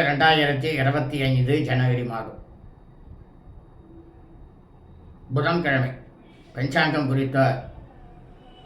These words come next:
முழு விளக்கமானது வீடியோ பிரிவாக பதிவிட இருக்கின்றோம்.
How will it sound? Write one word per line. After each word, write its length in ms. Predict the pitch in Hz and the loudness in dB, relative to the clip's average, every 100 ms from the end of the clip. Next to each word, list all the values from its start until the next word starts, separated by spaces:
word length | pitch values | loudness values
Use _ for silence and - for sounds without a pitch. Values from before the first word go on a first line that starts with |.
| - - - - - 131 | -20 -20 -20 -20 -18 -2
முழு 220 | 127 170 196 202 | 2 2 2 0
விளக்கமானது 680 | 139 156 165 147 135 127 131 127 - - - - - - - - - - - - - - - - - - - - 135 | -2 -2 -2 -2 0 2 2 0 -6 -14 -18 -20 -20 -20 -20 -18 -18 -20 -20 -20 -20 -20 -20 -18 -20 -20 -20 -12 -4
வீடியோ 240 | 165 170 160 | 0 2 2
பிரிவாக 320 | 143 143 139 131 | 2 2 2 2
பதிவிட 240 | 131 131 123 | 2 2 2
இருக்கின்றோம். 460 | 123 127 127 - | 0 0 0 0